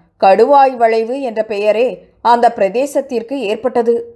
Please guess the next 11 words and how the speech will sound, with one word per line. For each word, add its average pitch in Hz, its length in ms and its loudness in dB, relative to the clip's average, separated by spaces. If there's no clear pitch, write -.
என் 196 300 4
உடல் 196 320 2
வெடவெடவென்று 214 800 0
நடுங்கியது. 226 540 -2
கை 233 240 6
கால்கள் 247 540 0
உதறலெடுத்தன. 233 680 -4
உடம்பில் 226 520 0
அங்கங்கே 214 560 0
ரத்தம் 247 380 0
ஓடியதா, 226 400 0